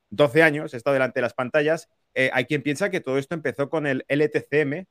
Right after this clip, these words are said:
que también es una historia muy divertida. O sea, el Long Trade Capital Management, el mayor fondo de inversión del mundo, el mejor gestor de Wall Street de fondos y dos premios Nobel de Economía, Blank Holes,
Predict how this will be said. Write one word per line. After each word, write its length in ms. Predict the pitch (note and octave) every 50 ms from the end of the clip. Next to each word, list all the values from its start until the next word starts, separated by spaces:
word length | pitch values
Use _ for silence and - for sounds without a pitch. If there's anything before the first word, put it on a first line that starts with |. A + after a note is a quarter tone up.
| _ _ _ _
que 80 | C3+
también 220 | - B2 C3+ D#3+ E3+
es 100 | D#3+ -
una 300 | F3 E3 D3+ D3 - -
historia 320 | C#3+ C3+ - - D#3+ D3+
muy 140 | C3+ C#3+ D#3
divertida. 440 | D3 A#2+ G2+ F#2 - - G3+ C#3 G#2+
O 40 | F#2+
sea, 260 | - A#2+ A2 G2+ - _ _ _ _
el 120 | A#2 A#2+
Long 200 | B2+ D#3 E3+ D#3+
Trade 180 | - E3+ E3 -
Capital 360 | F#3 E3+ E3+ E3 D#3+ D#3 D3
Management, 460 | D#3 D#3 C#3 B2 - - - B2 C3
el 80 | B2+ B2+
mayor 240 | C3+ C#3+ E3+ F#3
fondo 260 | - - F#3+ F#3 E3+ F3+
de 60 | F3
inversión 420 | E3 D3+ C#3+ C3+ - - F3 E3
del 140 | D#3 D3+ C#3
mundo, 320 | C3+ A#2+ G#2+ G2+ G#2 - - _ _ _ _ _ _
el 240 | D#3 E3 E3 D#3+ -
mejor 340 | D3 D3+ D#3+ D#3 - G3+ G#3
gestor 380 | G3+ - G#3 F#3+ - G3+ F3+ D#3+
de 80 | D#3
Wall 180 | E3 D#3+ E3+ D#3+
Street 280 | D#3 D#3 - C#3 C#3 -
de 100 | C#3+ C3+
fondos 440 | - F#3+ G3 G#3 A3 G#3 - - _ _ _ _ _
y 240 | _ D#3+ D#3 - C3+
dos 240 | B2+ F3+ G3 F#3+ -
premios 400 | - F#3+ F#3 F3+ F3+ F3 D#3+ C3
Nobel 280 | D3+ D#3+ D#3 D3+ C#3+
de 80 | C3+ C#3
Economía, 600 | C3+ - C3 C3 B2+ C3+ D3+ F3+ G#3 B3 A#3 - _ _ _
Blank 320 | _ C#3+ D3+ D3+ C#3 - -
Holes, 360 | E3+ G#3 A#3 A3+ - -